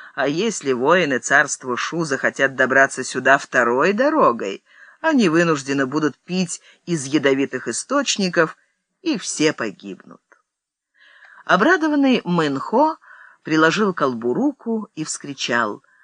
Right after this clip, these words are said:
«Пусть теперь мудрый Джугэлян попытается поймать меня. Воды четырех источников ему отомстят».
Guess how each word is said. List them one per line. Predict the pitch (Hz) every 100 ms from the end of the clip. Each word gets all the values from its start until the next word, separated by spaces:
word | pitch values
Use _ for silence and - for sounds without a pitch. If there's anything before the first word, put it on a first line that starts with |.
| _ _ _ _ _ -
«Пусть | 247 240 208 - _
теперь | 170 170 160 156
мудрый | 151 170 156 147 147
Джугэлян | 127 139 147 151 147 147 143 135
попытается | - 147 143 139 131 120 -
поймать | 131 135 135 123 117 -
меня. | 123 123 120 110 - - -
Воды | 107 104 147 151 151
четырех | - 151 151 147
источников | 156 - 165 - 156 151 147 - - -
ему | 113 160 156
отомстят». | 135 123 113 107 - - -